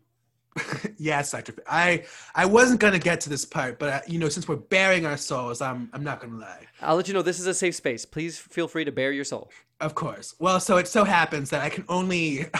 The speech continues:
Speaker 1: I can only make these connections with people whose, like, blood I've drinking from or, like, sipped, you know?
Speaker 2: I'm sorry,
Speaker 1: And
Speaker 2: what?
Speaker 1: Yes, yes. I've
Speaker 2: Did you
Speaker 1: drinking
Speaker 2: drink?
Speaker 1: James Petruso's blood.
Speaker 2: Wow, wh-, how, how did that happen? How
Speaker 1: Well,
Speaker 2: did,
Speaker 1: so
Speaker 2: one,
Speaker 1: on
Speaker 2: how
Speaker 1: our
Speaker 2: did it
Speaker 1: first
Speaker 2: happen, and
Speaker 1: date
Speaker 2: how did he let it?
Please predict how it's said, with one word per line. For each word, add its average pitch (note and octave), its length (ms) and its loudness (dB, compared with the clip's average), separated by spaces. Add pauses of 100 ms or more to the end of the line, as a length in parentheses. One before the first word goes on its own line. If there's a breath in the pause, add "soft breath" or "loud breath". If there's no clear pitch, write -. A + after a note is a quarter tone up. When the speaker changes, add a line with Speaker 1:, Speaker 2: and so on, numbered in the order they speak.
(120)
Speaker 1:
I G3 140 2
can D#3+ 220 -6
only F3+ 300 0
make D#3 200 0
these C#3+ 140 -6
connections C#3+ 760 -2 (460)
with D3 180 -8
people F3+ 260 0
whose, D3+ 220 -2
like, B2+ 240 -4 (180)
blood D#3+ 380 2
I've C#3 240 -2
drinking C#3+ 440 -6
from - 460 -20
or, A#3+ 140 -10
like, B2+ 140 -8
sipped, - 440 -6
you - 60 -8
know? B2 260 -10 (120)
Speaker 2:
I'm D#3 100 0
sorry, D#3+ 260 6
Speaker 1:
And E3 100 4
Speaker 2:
what? A3+ 360 0 (380)
Speaker 1:
Yes, F3 640 2
yes. C#3+ 360 -2
I've D#3+ 220 0
Speaker 2:
Did F3 120 0
you E3+ 60 4
Speaker 1:
drinking F#3 240 4
Speaker 2:
drink? A3 200 8
Speaker 1:
James C#3+ 140 -4
Petruso's C#3 520 -4
blood. A#2+ 360 -10 (500)
Speaker 2:
Wow, F4 360 0
wh-, E4+ 100 2
how, G4+ 480 4
how G#4+ 180 6
did G4+ 120 2
that G#4 260 10
happen? F#3 380 6
How G#3+ 180 6
Speaker 1:
Well, G3 80 8
Speaker 2:
did, G3 60 2
Speaker 1:
so G3 280 6
Speaker 2:
one, E4 140 8
Speaker 1:
on - 40 4
Speaker 2:
how - 100 4
Speaker 1:
our D#4 40 10
Speaker 2:
did F4 60 2
it - 20 -4
Speaker 1:
first D#4 120 8
Speaker 2:
happen, C#4 220 8
and A#3+ 80 6
Speaker 1:
date A#3 60 4
Speaker 2:
how D#4 120 10
did F4 120 6
he D#4+ 100 6
let G4+ 240 4
it? - 260 -8